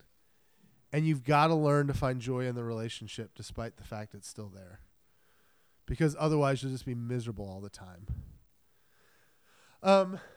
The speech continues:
this is just what it looks like to have trust. Um, I wanna say just as I close that this is what it means to have a personal God, okay?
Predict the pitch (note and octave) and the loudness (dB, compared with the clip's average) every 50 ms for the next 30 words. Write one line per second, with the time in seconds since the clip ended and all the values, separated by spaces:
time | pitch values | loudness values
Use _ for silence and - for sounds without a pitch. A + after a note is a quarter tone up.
0 | - _ _ _ _ _ _ _ _ _ _ _ _ _ _ _ _ _ _ _ | -20 _ _ _ _ _ _ _ _ _ _ _ _ _ _ _ _ _ _ _
1 | _ _ _ _ _ - _ _ _ _ _ _ _ _ _ _ _ _ _ _ | _ _ _ _ _ -20 _ _ _ _ _ _ _ _ _ _ _ _ _ _
2 | _ _ _ _ _ _ _ _ _ _ - G#3+ - - E4 E4+ - E4 - - | _ _ _ _ _ _ _ _ _ _ 0 0 0 2 0 0 0 0 -4 -4
3 | - - - D#3 F3+ F#3 F#3+ D#3+ D#3+ F3 E3+ - - F3 E3 E3 - - _ _ | -6 -8 -2 0 2 2 2 0 -4 -6 -4 0 0 0 0 0 -4 -10 _ _
4 | - - D3+ C#3 C#3+ B2+ - - C#3 A2+ - - - - - - - - _ _ | -10 -8 -6 -6 -6 -6 -6 -6 -6 -6 -6 -10 -10 -12 -14 -18 -20 -20 _ _
5 | _ _ _ _ _ _ - C#3+ D#3 D#3 D#3 D#3 D3 D3 _ _ - F3+ A3+ C#4 | _ _ _ _ _ _ 0 2 4 4 4 4 0 -8 _ _ 4 6 6 6
6 | - - - C4+ G#3+ A3 - - A3 G3 F#3+ E3 - - - G3 G3 G3 F#3 E3 | 6 6 4 2 2 2 0 0 2 4 4 4 4 6 8 10 10 12 10 8
7 | C#3 D3+ D3+ - - - - - _ _ _ _ _ _ _ _ _ _ _ - | 8 4 0 -2 -4 -16 -16 -16 _ _ _ _ _ _ _ _ _ _ _ 6
8 | F3+ G3+ - C#4+ A3+ B3+ B3 A#3 G3 F3+ F#3+ G3+ A3 G#3 - G#3 E3+ F3+ E3+ D#3+ | 6 6 8 8 6 8 8 8 8 6 4 4 4 2 2 4 4 6 6 4
9 | C#3 - - - - F3 F3+ - - B3 A#3 A#3 A#3+ A#3 A3+ A#3 A3+ A3 A#3 A#3+ | 6 8 6 8 8 6 2 2 2 4 6 6 4 4 0 -4 -4 -2 -2 -4
10 | C4 C#4+ E4 - - _ _ _ _ _ _ _ _ _ _ _ _ _ _ _ | -6 -6 -8 -12 -20 _ _ _ _ _ _ _ _ _ _ _ _ _ _ _
11 | _ _ _ _ _ _ - D3 D3+ - F#3+ F3 E3+ F3+ G3 A3 - | _ _ _ _ _ _ -6 -4 -2 2 2 4 4 4 2 2 0